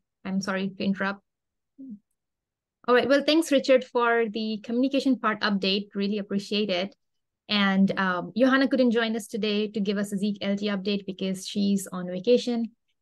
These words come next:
and I didn't want to bug her. So, um, I, I guess there are not very much <clears throat> updates on the L T side as well because of the recent event we were having in Europe. So pretty much everyone was busy in,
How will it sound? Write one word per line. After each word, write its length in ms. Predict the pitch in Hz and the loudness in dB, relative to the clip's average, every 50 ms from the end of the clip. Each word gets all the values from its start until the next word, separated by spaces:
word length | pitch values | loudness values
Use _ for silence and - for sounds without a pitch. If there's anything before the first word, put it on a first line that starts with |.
| _ _ _ | _ _ _
and 220 | - 185 185 185 | -6 -6 -4 -4
I 100 | 185 185 | -4 -6
didn't 200 | 180 180 180 180 | -6 -6 -8 -6
want 160 | 175 170 170 170 | -6 -6 -6 -4
to 220 | 165 165 170 170 - | -4 -6 -6 -8 -4
bug 220 | 185 208 233 214 220 | -2 0 0 2 2
her. 240 | 240 240 240 233 233 - _ _ _ _ _ | 2 0 0 -2 -6 -12 _ _ _ _ _
So, 440 | - - - 190 185 180 185 180 175 | -12 -6 -4 -4 -2 -2 -2 -2 -2
um, 340 | 170 180 175 165 170 170 170 - | -2 -2 -2 -2 -4 -8 -4 -2
I, 200 | 220 214 208 165 - - | -2 -2 -2 -2 -4 0
I 120 | 233 233 | 0 4
guess 240 | 226 254 254 233 208 | 4 4 4 2 2
there 180 | - 226 214 214 | 2 0 2 2
are 80 | 214 | 2
not 220 | 208 208 208 208 214 | 2 0 0 -2 -2
very 160 | 214 202 202 | 0 2 2
much 220 | 202 208 202 - - _ _ | 2 2 0 -4 -10 _ _
<clears throat> 180 | _ - - 240 - 254 254 262 - - 269 247 208 - _ _ _ _ _ _ _ _ _ _ _ 277 | _ -12 -10 -8 -6 -4 -6 -6 -4 -6 -6 -6 -6 -8 _ _ _ _ _ _ _ _ _ _ _ -4
updates 320 | 220 208 247 240 240 247 | 0 4 4 4 4 4
on 80 | 226 220 | 0 0
the 160 | 226 - - | -2 0 0
L 140 | 220 214 208 | -2 -2 -2
T 100 | 233 220 | -4 -4
side 240 | - 233 220 220 208 | -4 -2 -2 0 0
as 180 | 202 202 208 | 0 -2 0
well 220 | 202 208 214 233 214 | 0 0 0 0 0
because 340 | 196 208 - 208 202 202 | -2 -2 -2 -4 -4 -4
of 280 | - - 196 196 - - | -4 -4 -4 -6 -4 -2
the 140 | - 208 202 | 0 2 4
recent 360 | 202 208 202 202 - 202 202 | 4 4 4 4 4 2 2
event 440 | - 214 190 190 185 196 220 208 202 | 4 2 0 2 2 2 2 2 0
we 100 | 208 208 | -2 -2
were 100 | 196 196 | -2 -2
having 360 | 196 202 202 190 196 196 196 | -2 -2 -2 -2 -2 -2 -2
in 340 | 196 202 196 190 190 190 190 - | -2 -2 -2 0 -2 -2 -4 -4
Europe. 380 | 220 202 190 190 190 240 - - - _ _ _ _ _ _ | -4 -2 0 2 2 2 0 0 -8 _ _ _ _ _ _
So 180 | - - 220 | -2 -2 -2
pretty 160 | 202 233 247 254 | 0 0 0 2
much 220 | 240 247 240 - | 2 0 0 0
everyone 280 | 220 214 220 214 214 208 | 0 0 0 0 0 0
was 140 | 202 196 | 0 0
busy 320 | 180 190 190 170 196 202 196 | -2 -4 -6 -4 -4 -4 -4
in, 400 | 190 190 185 185 185 185 185 | -4 -4 -6 -4 -4 -6 -8